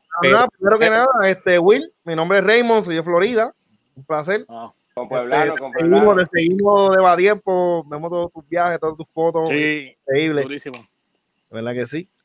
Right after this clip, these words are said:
Speaker 2: Eh, mi nombre es Gilberto Abdiel, soy también de Puerto Florida.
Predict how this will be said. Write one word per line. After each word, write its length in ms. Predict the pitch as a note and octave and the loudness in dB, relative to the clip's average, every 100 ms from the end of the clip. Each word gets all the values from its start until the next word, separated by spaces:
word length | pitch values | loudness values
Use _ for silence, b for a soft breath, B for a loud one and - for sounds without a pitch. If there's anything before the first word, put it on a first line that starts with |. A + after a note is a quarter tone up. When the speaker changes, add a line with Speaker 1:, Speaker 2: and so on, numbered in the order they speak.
| - | -6
Speaker 2:
Eh, 140 | - B2 | -2 0
mi 140 | B2 | -2
nombre 80 | B2 _ | -6 _
es 100 | D3+ | -2
Gilberto 640 | D3+ C#3 D#3+ D#3 B2 D3 C#3 | -2 0 0 -2 -4 -2 -2
Abdiel, 500 | C#3+ - E3+ F3+ - _ | -4 -2 -2 -2 -6 _
soy 200 | B2 C3 | -12 -8
también 200 | B2+ B2 | -8 -8
de 80 | B2 | -8
Puerto 200 | C3+ C3 | -6 -4
Florida. 420 | D3 E3 D#3 C3 | -4 -2 -2 -4